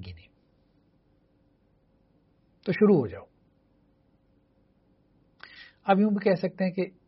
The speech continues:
شوہروں کے یہ گیارہ کردار ہیں، کریکٹرز ہیں۔ اچھا، اس میں صرف، خیر، یہ عورتیں ڈسکس کر رہی ہیں نا، یہ تو شوہروں کے کریکٹرز ڈسکس کر رہی ہیں۔ جیسے کسی کہانی میں، فلم میں آپ کو کریکٹرز نظر آتے ہیں،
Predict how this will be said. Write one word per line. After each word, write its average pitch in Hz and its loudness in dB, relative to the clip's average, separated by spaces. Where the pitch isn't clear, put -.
شوہروں 170 0
کے 185 -4
یہ 170 -4
گیارہ 160 2
کردار 120 -4
ہیں، - -20
کریکٹرز 131 -6
ہیں۔ - -20
اچھا، 240 4
اس 233 0
میں 294 -2
صرف، 254 2
خیر، 233 8
یہ 220 2
عورتیں 196 6
ڈسکس 202 4
کر 165 4
رہی 160 2
ہیں 208 2
نا، 214 2
یہ 185 6
تو 214 8
شوہروں 196 8
کے 220 4
کریکٹرز 180 4
ڈسکس 156 -2
کر 120 -10
رہی 104 -12
ہیں۔ - -20
جیسے 233 4
کسی 220 0
کہانی 185 4
میں، 190 2
فلم 185 4
میں 180 0
آپ 151 2
کو 160 -6
کریکٹرز 151 0
نظر 131 -4
آتے 113 -10
ہیں، 127 -12